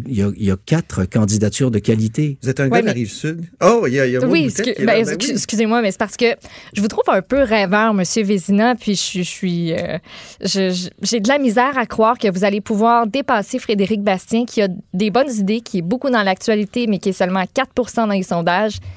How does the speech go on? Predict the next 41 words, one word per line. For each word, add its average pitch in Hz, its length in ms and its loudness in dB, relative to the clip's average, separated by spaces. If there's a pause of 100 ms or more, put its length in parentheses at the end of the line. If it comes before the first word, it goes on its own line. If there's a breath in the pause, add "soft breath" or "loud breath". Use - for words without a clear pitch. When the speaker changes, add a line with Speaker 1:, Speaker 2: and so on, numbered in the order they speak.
(140 loud breath)
Speaker 3:
Même 226 140 0
chose 294 160 -4
pour - 160 -4
Paul 262 180 0
Saint-Pierre 233 380 0
Plamondon, 196 640 2
qui - 220 -6
a 175 60 0
cinq 262 320 -4
pour - 180 -2
cent 247 280 0 (400 soft breath)
dans 214 100 2
les 214 100 2
sondages 226 640 2
et 214 100 0
qui 214 340 -2
est 196 140 -4
très - 220 0
présent 220 380 0
sur 226 100 -2
l'espace 202 400 0
médiatique. 196 600 0 (320 loud breath)
Sylvain 269 360 0
Gaudreault, 240 460 2
lui, 240 340 2
est 202 40 0
déjà 254 240 0
à - 20 0
l'Assemblée 220 400 -2
nationale. 240 580 0
On 220 60 4
le 185 60 -2
connaît 214 280 2
déjà. 220 320 2
Il 220 40 2
y - 20 2
a 185 40 0
seulement 190 300 0
seize 254 320 0
pour - 220 -4
cent. 233 240 0